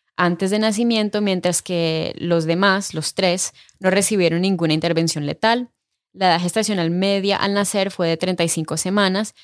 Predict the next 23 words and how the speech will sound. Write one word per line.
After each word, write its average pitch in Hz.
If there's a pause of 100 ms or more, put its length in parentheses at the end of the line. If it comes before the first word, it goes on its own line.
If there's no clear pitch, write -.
(180)
y 214
todos 208
esos -
pacientes 185
tenían 185
hipoplasia 175
pulmonar, 220 (360)
eh, 175
menos 175
el 175
paciente 165
número 214
tres, 208
que 185
también 165
tenía 180
un 180
trastorno 170
convulsivo 185
y 185
diabetes 151
tipo 165
uno. 156